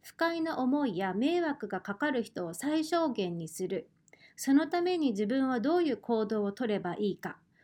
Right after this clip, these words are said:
それを念頭に置いています。正しく生きること、常識に沿った判断をすること、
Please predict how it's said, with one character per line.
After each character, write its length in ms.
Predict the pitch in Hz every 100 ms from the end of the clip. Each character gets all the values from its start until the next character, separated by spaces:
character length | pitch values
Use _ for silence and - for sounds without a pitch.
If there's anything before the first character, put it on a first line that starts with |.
| _
そ 160 | - 277
れ 120 | 294
を 160 | 349
念 280 | 262 240 226
頭 180 | 226 220
に 160 | 247 277
置 180 | 196
い 20 | 180
て 120 | 185
い 120 | 165
ま 180 | 165 165
す。 220 | - - _ _ _ _ _ _ _ _ _ _ _ -
正 320 | 247 311 381
し 60 |
く 140 | - 311
生 140 | 240
き 120 | 277
る 100 | 247
こ 140 | 233 202
と、 280 | 202 175 - _ _
常 200 | 247 269
識 220 | 269 -
に 140 | 277 285
沿 80 | 311
っ 80 | 311
た 120 | 254
判 300 | - 311 311
断 200 | 269 220
を 60 | 196
す 160 | 208
る 100 | 202
こ 160 | 202 196
と、 280 | 202 190